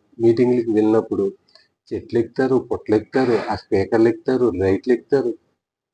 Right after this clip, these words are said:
అంటే వీళ్ళ సేఫ్టీని వీళ్ళు ఆలోచించుకోరు అసలు. మనం వెళ్ళినటువంటి మన అభిమాన హీరోని మనం చూడాలి. పోనీ వాళ్ళు ఏదన్నా మాట్లాడేది వింటారంటే ఏం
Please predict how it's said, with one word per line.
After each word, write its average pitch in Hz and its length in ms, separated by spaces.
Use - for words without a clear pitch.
అంటే 113 220
వీళ్ళ 123 260
సేఫ్టీని 131 480
వీళ్ళు 139 280
ఆలోచించుకోరు 135 640
అసలు. 107 240
మనం 113 300
వెళ్ళినటువంటి 113 840
మన 110 180
అభిమాన 120 680
హీరోని 107 520
మనం 135 280
చూడాలి. 104 520
పోనీ 147 180
వాళ్ళు 117 280
ఏదన్నా 131 380
మాట్లాడేది 139 640
వింటారంటే 139 640
ఏం 117 140